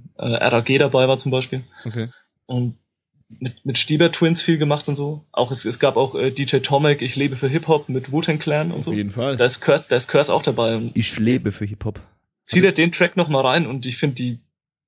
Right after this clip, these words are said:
Speaker 1: die, der Curse Fast, der bombt einfach so. Ich find, der ist, ist, der, der wird zu Unrecht auf jeden Fall so auf, auf dieses, ähm, äh, Emo-Ding reduziert.
Speaker 2: Okay.
Speaker 1: Ja.
Speaker 2: Ge-,
Speaker 1: Und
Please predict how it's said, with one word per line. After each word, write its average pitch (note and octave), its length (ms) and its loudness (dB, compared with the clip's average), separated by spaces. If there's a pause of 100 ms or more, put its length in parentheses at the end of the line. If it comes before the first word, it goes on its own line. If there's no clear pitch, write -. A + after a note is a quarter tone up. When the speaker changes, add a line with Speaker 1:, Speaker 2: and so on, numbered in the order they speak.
(160)
Speaker 1:
die, A3 100 -10
der B2 180 -2 (760)
Curse - 500 2 (160)
Fast, - 500 0
der C3 200 2 (240)
bombt D#3+ 260 0
einfach A#2+ 280 -2
so. A#2+ 280 -6 (100)
Ich - 120 -8
find, C3+ 400 -4 (580)
der - 80 6
ist, - 220 2
ist, E4+ 280 0 (220)
der, - 160 4 (400)
der C3 120 -2
wird F3 140 4
zu F#3+ 120 2
Unrecht G3 280 2
auf D#3 120 0
jeden D#3+ 160 2
Fall D3 180 4
so D3 160 2
auf, C3+ 180 -2
auf C3 180 -4
dieses, C3 520 -4
ähm, B2 480 -2 (1000)
äh, - 100 -2 (440)
Emo-Ding B2+ 680 2
reduziert. A#2+ 600 -2 (480)
Speaker 2:
Okay. G2 120 -12
Speaker 1:
Ja. G2+ 200 -6 (640)
Speaker 2:
Ge-, B2 140 -6
Speaker 1:
Und C3 460 0